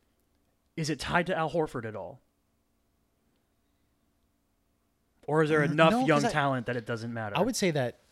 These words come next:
Speaker 2: Al Horford could leave and they could still, especially with what fucking draft pick that they have next
Speaker 1: Yep,
Speaker 2: year.
Speaker 1: we found that out this morning. They
Speaker 2: Oh
Speaker 1: could,
Speaker 2: my
Speaker 1: as long as,
Speaker 2: God.
Speaker 1: as long as the Kings don't get the number one pick,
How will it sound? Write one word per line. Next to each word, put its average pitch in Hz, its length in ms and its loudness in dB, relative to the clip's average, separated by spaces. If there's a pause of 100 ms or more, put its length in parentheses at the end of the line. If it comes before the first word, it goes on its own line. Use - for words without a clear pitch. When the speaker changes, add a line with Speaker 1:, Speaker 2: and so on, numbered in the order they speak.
(220)
Speaker 2:
Al 135 180 0
Horford 135 540 -2 (220)
could 117 460 -4 (260)
leave 127 560 -2
and 117 300 -2 (280)
they 139 140 0
could 131 240 -2
still, 143 560 -2
especially 170 440 -2
with 143 220 2
what 127 280 4 (500)
fucking 156 360 0
draft 120 400 0
pick - 220 -6
that 117 180 -8
they 120 120 -4
have 120 300 -2
next 117 300 -6
Speaker 1:
Yep, 156 160 2
Speaker 2:
year. 135 160 -4
Speaker 1:
we 156 120 -4
found 160 320 0
that 156 100 4
out 156 80 2
this 147 140 -6
morning. 156 220 0
They 147 100 4
Speaker 2:
Oh 196 100 6
Speaker 1:
could, 156 160 2
Speaker 2:
my 113 260 -10 (140)
Speaker 1:
as 175 180 4
long 185 260 8
as, 180 100 8
Speaker 2:
God. 127 240 0
Speaker 1:
as 160 140 -4
long 190 180 6
as 190 80 0
the 202 80 0
Kings 180 320 0
don't 165 200 0
get - 100 -6
the 147 60 -6
number 147 260 0
one 143 180 0
pick, - 360 -8